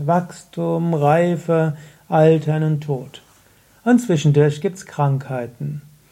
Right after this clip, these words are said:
Und manchmal kann auch eine Krankheit direkt zum Tod führen. Und so rechne damit, dass alles Relative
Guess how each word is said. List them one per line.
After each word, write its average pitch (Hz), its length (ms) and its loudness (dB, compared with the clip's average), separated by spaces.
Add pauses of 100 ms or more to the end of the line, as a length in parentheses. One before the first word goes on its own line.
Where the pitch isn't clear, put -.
(140)
Und 185 80 -4
manchmal 156 340 2
kann 175 140 2
auch 165 120 2
eine 160 180 0
Krankheit 147 600 -2 (240)
direkt 202 360 0
zum 165 200 -4
Tod 139 340 -2
führen. 143 420 -10 (1000)
Und 139 140 0
so 135 100 2
rechne 165 420 0
damit, 175 520 -2 (500)
dass 127 240 -8
alles 190 460 0
Relative 151 840 0